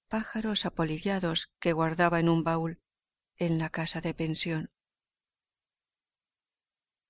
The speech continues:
Toda su vida entera encerrada en aquel baúl. Toda su vida estaba consagrada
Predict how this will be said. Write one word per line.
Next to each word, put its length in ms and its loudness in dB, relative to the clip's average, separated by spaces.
Toda 260 6
su 180 0
vida 300 2
entera 640 0
encerrada 760 0
en 140 4
aquel 280 0
baúl. 400 -2
Toda 300 -2
su 200 -2
vida 280 0
estaba 420 -2
consagrada 920 0